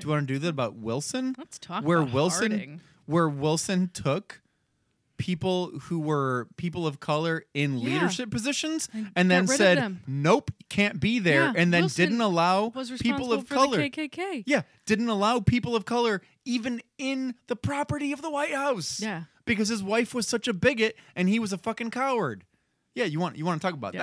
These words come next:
Speaker 1: that? No, you don't, 'cause, um, that would make you feel bad
Speaker 2: I mean, I,
Speaker 1: about yourself.
Speaker 2: I do wanna talk about that.
Speaker 1: <laughs> That was rhetorical, you,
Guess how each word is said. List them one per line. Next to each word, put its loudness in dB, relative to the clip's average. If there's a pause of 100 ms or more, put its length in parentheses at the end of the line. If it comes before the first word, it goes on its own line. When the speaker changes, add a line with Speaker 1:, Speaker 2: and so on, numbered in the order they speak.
(120)
Speaker 1:
that? -12
No, 0
you -8
don't, -4 (180)
'cause, -4 (420)
um, -2
that 0
would -6
make -6
you -6
feel -10
bad -14
Speaker 2:
I -10
mean, -10
I, -6
Speaker 1:
about -14
yourself. -14
Speaker 2:
I -20
do -12
wanna -12
talk -18
about -20 (300)
that. -20
Speaker 1:
<laughs> -12 (380)
That -4
was -8
rhetorical, -8
you, -14